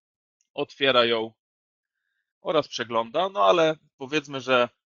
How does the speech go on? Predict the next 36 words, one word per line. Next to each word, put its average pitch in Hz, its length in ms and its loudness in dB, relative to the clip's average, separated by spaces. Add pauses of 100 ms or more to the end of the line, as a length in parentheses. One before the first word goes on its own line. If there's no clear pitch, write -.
(280)
jednak 135 400 -4
pan 131 200 -6
Zenon 139 280 -4
jest 131 140 -10
na 135 100 -6
tyle 147 220 0
spostrzegawczy, 135 840 -2 (400)
że 135 200 -6
zauważył, 147 580 -4
że 123 400 0
jednak 120 480 -6
data 139 260 0
coś 120 200 -20
mu 120 80 -20
się 117 120 -18
trochę 113 280 -14
nie 127 120 -12
zgadza, 147 540 0 (580)
e, 123 260 2
w 113 160 -18
Wersalu 143 480 0
we 131 120 -8
Francji 139 420 -2
też 139 180 -6
nie 135 120 -6
mieszka, 185 460 -2
więc 160 440 -10 (100)
faktura 151 440 0
raczej 147 340 2
jest - 220 -8
fejkowa, 143 440 -4
w - 60 -18
takim 127 280 -14
razie 127 200 -6
ją 135 160 -6
zamyka 151 560 0